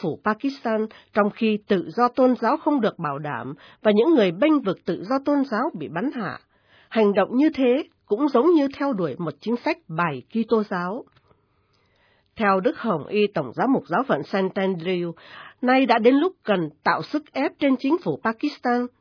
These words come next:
và các chính phủ thuộc thế giới Ả Rập để đòi tôn trọng tự do tôn giáo và cần phải đặt điều kiện dấn thân bênh vực các quyền con người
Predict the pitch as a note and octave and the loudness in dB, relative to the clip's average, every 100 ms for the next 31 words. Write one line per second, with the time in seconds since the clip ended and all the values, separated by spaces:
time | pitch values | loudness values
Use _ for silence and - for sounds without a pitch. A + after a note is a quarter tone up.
0 | - D#3+ C#3 B3 D#4+ B3+ D#4+ F#3 C#3 - | -6 -6 -4 -6 -2 0 0 -2 -8 -8
1 | C#3+ - A#3 A#3 C#4+ B3 A#3+ E3+ C#3+ _ | -8 -4 0 0 0 -2 -4 -4 -8 _
2 | - _ E3 F#3 G3+ F#3 F3 D4 D4 A3 | -20 _ -4 2 2 2 2 2 2 0
3 | - - E3+ E3 C4 C4+ C#4+ C#4 A#3+ G3 | -2 -6 -8 -4 -6 -2 -2 -2 -2 -4
4 | A#3 F#4 - - - A3 G#3 A#3 G#3 G3 | -4 -8 -16 -20 -4 -4 0 2 2 0
5 | F#3 G3 G3 G#3+ G3 - F#3 D#3+ G#3 C#4 | -2 -4 0 2 2 0 -4 -4 0 0
6 | F#4+ D#4+ C#4+ C#4+ C#4+ F#3 - D4 E4 G#3 | 2 2 2 2 0 -2 -4 -6 -2 -2
7 | D#3+ C3+ C4+ C4+ A#3 F3 D#3+ | -2 -2 0 2 2 0 -4